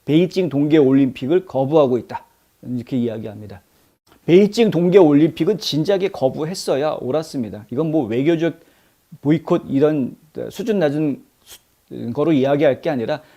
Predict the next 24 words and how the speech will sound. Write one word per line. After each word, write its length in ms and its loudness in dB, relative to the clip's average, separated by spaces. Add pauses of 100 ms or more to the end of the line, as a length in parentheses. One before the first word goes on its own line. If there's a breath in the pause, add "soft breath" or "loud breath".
(120 soft breath)
아예 240 2
진짜 600 0 (640)
강력하게 800 2 (340)
완전히 420 2
보이콧 420 0
해버렸어야 500 -2
됩니다. 420 -10 (1400)
아니, 160 0
엘에이에서 640 8
올림픽 460 2
할 160 -4
때 140 0
러시아 400 0
보이콧했고, 880 -8 (280)
예, 140 -14 (340)
다 200 -10 (300 soft breath)
보이콧 400 2 (580)
진로 300 0
다 100 0
했던 360 -2
거 80 4
아닙니까? 380 2
그러니까, 380 2 (340 soft breath)
어, 320 -2